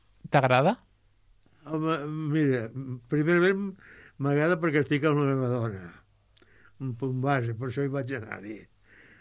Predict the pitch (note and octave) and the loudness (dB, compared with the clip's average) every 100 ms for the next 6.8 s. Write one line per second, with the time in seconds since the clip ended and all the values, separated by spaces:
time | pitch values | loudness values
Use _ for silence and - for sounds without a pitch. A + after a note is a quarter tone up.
0 | - D3+ F3 F#3 G3+ G3 G#3 G3+ G3 F3+ | -6 2 4 6 4 2 0 0 0 2
1 | D3+ - - - - _ F3+ D#3+ G3 F#3+ | 0 -2 -14 -20 -20 _ -6 0 0 2
2 | F3+ E3+ C3+ - F#3+ G#3+ A3+ G#3+ F#3 F#3 | 2 0 -4 -2 -2 0 0 0 -2 -4
3 | D#3 E3 F#3 - F#3 F3 E3+ D#3 D#3+ F3+ | -2 2 2 4 4 4 0 0 4 4
4 | F#3 - F3 - - - - - C#3 D3 | 2 -4 -6 -6 -12 -16 -16 -10 -4 0
5 | D#3 D#3+ D#3 E3+ E3+ E3+ D#3 D3+ D3+ D#3+ | 2 2 2 2 2 2 0 0 2 2
6 | D3+ D#3+ C#3 D3 C#3 C#3+ C#3+ | 2 2 0 -2 -2 0 0